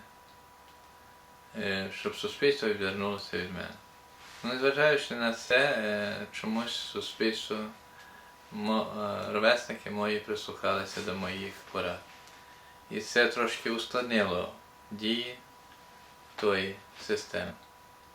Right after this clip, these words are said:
Суть полягала в тому, що я висунув свій час проект, при якому, е,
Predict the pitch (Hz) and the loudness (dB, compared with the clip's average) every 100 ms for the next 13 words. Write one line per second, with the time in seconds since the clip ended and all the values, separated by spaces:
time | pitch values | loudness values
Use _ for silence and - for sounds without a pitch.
0 | - - - - - - - - - - | -20 -20 -20 -20 -20 -20 -20 -20 -20 -20
1 | - - 175 170 147 127 123 127 113 110 | -18 -4 -2 2 6 6 8 8 6 6
2 | 139 143 120 - - 92 90 90 - - | 4 4 2 -2 0 2 0 -2 -10 -18
3 | - - - - - - - - - - | -20 -20 -20 -20 -20 -20 -20 -20 -18 -18
4 | - - - - - - - - - - | -18 -20 -20 -20 -18 -16 -18 -18 -20 -20
5 | - - 120 113 101 95 98 101 107 110 | -18 2 8 10 8 6 -2 -2 4 4
6 | - 101 98 - 98 95 - - - - | 2 -2 -4 0 0 0 -8 -16 -4 2
7 | 92 - 101 110 135 139 - - - - | 2 2 2 4 4 2 -10 -20 -20 -20
8 | - - - - - - - - - - | -20 -20 -20 -20 -20 -20 -20 -20 -20 -20
9 | - - 127 131 135 151 156 143 131 120 | -20 -6 2 4 4 4 4 4 2 0
10 | 113 - - - - - - - - - | -6 -16 -20 -20 -20 -20 -20 -20 -20 -20
11 | - - - - - - - - - - | -20 -20 -20 -20 -20 -20 -20 -20 -20 -20
12 | - - - - - - - - - - | -20 -20 -20 -20 -20 -20 -20 -20 -20 -20
13 | - - - - - - - - 104 101 | -20 -20 -20 -20 -20 -20 -20 -10 -4 -2
14 | 95 95 92 | 0 0 -2